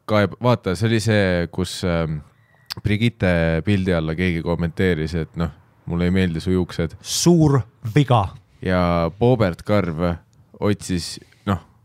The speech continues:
Speaker 1: vaadati, tuleb välja, et, äh, kõik kommentaarid, äh, mis sa tegelikult, äh, uudiste alla kirjutad, äh, s-, äh, sind leitakse, kõik on salvestatud, see ei ole anonüümne.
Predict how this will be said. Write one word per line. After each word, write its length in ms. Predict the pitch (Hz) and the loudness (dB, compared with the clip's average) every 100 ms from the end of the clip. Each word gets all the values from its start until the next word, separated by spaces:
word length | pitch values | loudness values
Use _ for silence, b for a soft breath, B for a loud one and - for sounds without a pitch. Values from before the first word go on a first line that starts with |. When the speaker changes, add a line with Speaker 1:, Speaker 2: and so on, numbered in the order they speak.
| _ _ _ - | _ _ _ -4
Speaker 1:
vaadati, 640 | 113 120 92 - 92 90 85 | 0 2 0 0 0 0 0
tuleb 260 | 117 110 139 | 0 2 4
välja, 340 | 139 120 90 | 2 2 0
et, 200 | 85 - | -2 -2
äh, 340 | 87 85 82 85 | 0 0 0 -2
kõik 200 | 127 - | -2 0
kommentaarid, 800 | 139 131 95 92 87 80 80 - | 2 2 0 0 0 0 -2 -2
äh, 280 | 78 78 78 | -2 -2 -4
mis 220 | 85 - | -6 -6
sa 100 | 85 | -2
tegelikult, 440 | 98 98 82 - | 0 0 -2 -4
äh, 200 | 85 80 78 | -2 -2 -2
uudiste 480 | 104 101 85 - | -2 -2 -4 -4
alla 160 | 87 85 | -4 -2
kirjutad, 640 | 90 95 85 - 80 76 - B B B B B | -2 -2 -2 -4 -8 -8 -12 B B B B B
äh, 460 | 85 82 80 78 85 | -2 0 0 -2 -6
s-, 160 | - _ - | -12 _ -4
äh, 160 | 101 | -2
sind 220 | 95 113 101 | 0 0 2
leitakse, 640 | 113 - 85 - 82 78 - - | 0 0 -8 -6 -6 -6 -8 -4
kõik 260 | 104 101 | -2 -2
on 120 | 90 85 | -2 0
salvestatud, 760 | 92 85 80 82 80 82 78 - B B B - | 0 0 -2 -4 -4 -4 -6 -12 B B B -2
see 80 | 90 | 2
ei 40 | |
ole 160 | 92 87 | 2 2
anonüümne. 640 | 85 85 87 82 78 80 | 2 2 2 0 0 -4